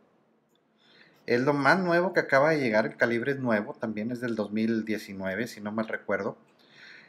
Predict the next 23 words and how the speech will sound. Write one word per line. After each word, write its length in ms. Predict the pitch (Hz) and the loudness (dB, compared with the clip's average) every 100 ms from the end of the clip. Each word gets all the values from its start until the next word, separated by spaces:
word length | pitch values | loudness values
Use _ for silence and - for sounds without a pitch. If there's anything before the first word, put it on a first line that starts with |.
| _ | _
Y 160 | - 113 | -2 4
bueno, 300 | 113 123 127 | 6 6 2
es 300 | 127 - - _ _ _ _ _ _ _ - | -2 -10 -20 _ _ _ _ _ _ _ -6
un 280 | 120 127 | -2 0
ProMaster 760 | 131 117 117 156 - 180 220 - _ _ _ _ _ | 2 4 6 4 2 0 0 -6 _ _ _ _ _
con 220 | - 113 113 | -4 -2 4
todas 260 | 135 185 | 4 4
las 140 | 190 - | 2 -2
funciones 480 | 131 120 135 165 | -4 -2 0 0
de 60 | 156 | -2
un 80 | 151 | 0
ra-, 220 | 165 - - | -2 -4 2
radiocontrolado. 760 | 127 117 113 110 107 104 127 | 2 2 0 -2 2 2 2
Es 60 | 139 | 0
más, 180 | 131 | -4
tienen 220 | - 127 135 | -4 -4 -2
la 80 | |
función 460 | 120 104 101 110 113 | -4 -6 -6 -4 -2
de, 260 | 117 104 - - | -2 -2 -6 -14
de 500 | 92 98 92 90 - | -10 -8 -6 -8 -4
timer 440 | 101 98 110 113 - | -2 -2 -2 -4 -6
de 100 | 92 | -6
race. 400 | 95 123 - | -4 -4 -6